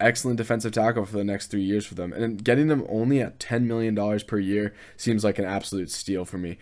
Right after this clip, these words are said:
They also extended linebacker Josie Jewell, um, very, very solid linebacker for them. Two years, eleven million dollars. Again, valuable pick up there, just a very solid pick. Um,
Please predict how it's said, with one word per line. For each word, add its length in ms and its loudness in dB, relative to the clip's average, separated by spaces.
They 120 8
also 360 6
extended 600 2
linebacker 540 2
Josie 360 0
Jewell, 480 6
um, 520 -2
very, 320 6
very 240 4
solid 400 2
linebacker 500 -4
for 140 -10
them. 180 -2
Two 200 0
years, 240 6
eleven 280 0
million 240 -2
dollars. 380 -4
Again, 480 4
valuable 480 6
pick 240 0
up 120 -4
there, 220 2
just 260 -6
a 80 2
very 300 6
solid 340 0
pick. 420 -4
Um, 440 -4